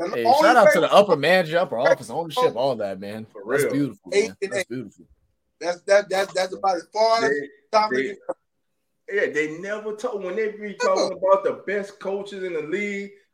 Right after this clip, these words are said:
Speaker 3: they, they never, ever talk about Mike Tomlin.
Speaker 1: No. And I get
Speaker 3: Never.
Speaker 1: respect
Speaker 3: And
Speaker 1: for
Speaker 3: this
Speaker 1: him.
Speaker 3: man,
Speaker 1: Uh, uh,
Speaker 3: even
Speaker 1: uh,
Speaker 3: Belichick's
Speaker 1: uh.
Speaker 3: had losing seasons. Sean's
Speaker 1: Mm-hmm.
Speaker 3: had losing season. Andy
Speaker 1: Mm-hmm.
Speaker 3: Reid's had losing season.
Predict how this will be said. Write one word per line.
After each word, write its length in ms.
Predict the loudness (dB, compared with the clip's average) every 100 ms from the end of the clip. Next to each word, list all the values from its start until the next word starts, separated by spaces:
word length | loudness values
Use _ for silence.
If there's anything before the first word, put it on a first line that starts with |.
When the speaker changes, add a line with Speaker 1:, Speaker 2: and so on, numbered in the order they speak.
| _
Speaker 3:
they, 180 | -4 -4
they 280 | -4 -4 -4
never, 760 | -6 -8 -6 -4 -4 -4 -6 -6 -10 _ 0
ever 360 | 2 2 0
talk 340 | 0 2 2 0
about 360 | -2 0 0
Mike 320 | -2 -4 -6
Tomlin. 500 | -6 -6 -4 -8 -14 -20 _ _ -6
Speaker 1:
No. 340 | 0 0 -2 _ _ _
And 120 | -6
I 80 | 2
get 120 | 4
Speaker 3:
Never. 340 | 6 6 4 0 0
Speaker 1:
respect 180 | 4 6
Speaker 3:
And 220 | 8 6
Speaker 1:
for 80 | 4 -4 _ _
Speaker 3:
this 300 | -2 2 2
Speaker 1:
him. 60 | 0
Speaker 3:
man, 240 | -2 -4 -2
Speaker 1:
Uh, 80 | 0
uh, 40 | 4 6
Speaker 3:
even 220 | 8 8 6
Speaker 1:
uh, 40 |
Speaker 3:
Belichick's 640 | 8 10 8 8 8 8 10
Speaker 1:
uh. 40 |
Speaker 3:
had 260 | 10 10 8
losing 340 | 2 0 -4
seasons. 540 | -4 -4 -4 -8 -18 _ _ _ _
Sean's 440 | -8 0 2 2 4
Speaker 1:
Mm-hmm. 40 |
Speaker 3:
had 260 | 6 6 4
losing 380 | -2 -4 -6 -8
season. 380 | -10 -12 -12 -18 _ -4
Andy 260 | 0 0 0
Speaker 1:
Mm-hmm. 140 | -2
Speaker 3:
Reid's 280 | 0 0 2
had 300 | 6 6 4
losing 360 | -2 -6 -8
season. 460 | -10 -8 -8 -10 -14